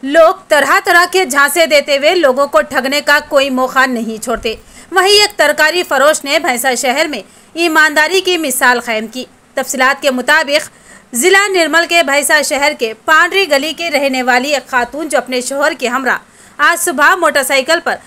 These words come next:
किसी काम की गर्ज से जा रही थी, जिसके पास एक थैली भी मौजूद थी, जो भैंसा पुलिस स्टेशन से मुतासिल तरकारी मार्केट के पास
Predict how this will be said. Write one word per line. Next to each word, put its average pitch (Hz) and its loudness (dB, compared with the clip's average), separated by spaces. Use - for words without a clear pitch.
किसी 370 2
काम 349 4
की 349 -4
गर्ज 277 0
से 311 0
जा 226 -2
रही 214 -8
थी, 202 -16
जिसके 277 -4
पास 285 2
एक 262 0
थैली 240 -6
भी 320 -2
मौजूद 302 -2
थी, 311 -6
जो 440 2
भैंसा 330 2
पुलिस 320 0
स्टेशन 311 -4
से 320 -6
मुतासिल 277 -2
तरकारी 277 -2
मार्केट 240 -4
के 247 -4
पास 247 0